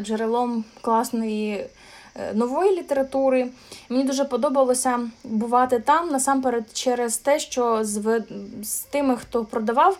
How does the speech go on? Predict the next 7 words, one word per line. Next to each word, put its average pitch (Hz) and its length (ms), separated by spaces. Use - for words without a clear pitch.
книжки, 220 480
можна 285 220
було 233 180
реально 233 240
поспілкуватися. 220 840
Е, 214 1200
були 240 500